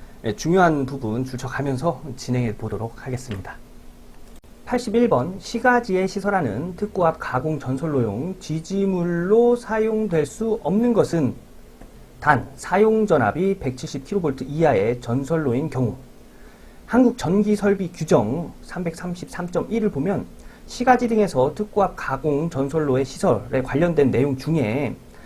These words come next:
사용 전압이 백칠십 킬로볼트 이하인 전선로의 지지물에는 철주, 철근 콘크리트주 또는 철탑을 사용할 것이라고 나와 있습니다. 그래서 팔십일 번에는 사용될 수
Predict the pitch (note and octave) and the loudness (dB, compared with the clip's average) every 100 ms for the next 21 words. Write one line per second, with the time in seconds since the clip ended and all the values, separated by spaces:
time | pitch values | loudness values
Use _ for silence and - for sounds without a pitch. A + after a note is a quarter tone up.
0 | - - - A#3+ C4 C4 A3+ F#3 F3 G#3+ | -20 -16 0 4 6 8 8 6 2 -2
1 | - D#3 - A3 G#3 A#3 A3+ - D#3 E3+ | -2 -4 -4 -6 -4 0 2 0 -2 4
2 | G3+ D3+ C3 C3+ C#3 D3 F#3 E3+ D#3 D#3+ | 4 4 2 0 -4 0 2 2 0 -4
3 | F#3+ F#3 D3 F#3+ B2+ - - - - - | -2 2 2 2 -2 -8 -18 -20 -20 0
4 | A#3+ A#3+ - A#2 G#3 C4 - - - - | 2 2 0 0 -2 -6 -16 -20 -20 2
5 | B3+ B3 B3 B3 B3 B3+ B3 A#3 - D#3+ | 4 4 2 2 0 -2 -2 -2 -4 -4
6 | B2 - - - - - - - - - | -4 -6 -12 -20 -20 -20 -20 -20 -16 2
7 | A#3+ E3 C3 F#3+ - - - A#3 A#3 F#3 | 4 4 0 -6 -14 -8 0 0 2 0
8 | E3+ A3+ A3+ A#3 A3+ D3 B2+ - - - | 2 0 2 2 2 0 -4 -8 -12 -20
9 | - D#3 C#3+ D#3 A2+ B2 C#3+ E3 - D#3+ | -12 -2 -2 0 0 2 0 -2 -2 -2
10 | A#2+ - - - - - - - F3 - | -2 -8 -18 -20 -20 -20 -20 -2 0 2
11 | C4 A#3+ B3 B3+ B3 E3 D#3 F#3 - A#3 | 0 2 4 4 4 4 0 -2 0 0
12 | A#3 A3+ E3+ D#3 - - A#3 B3 | 2 2 2 0 -6 0 2 2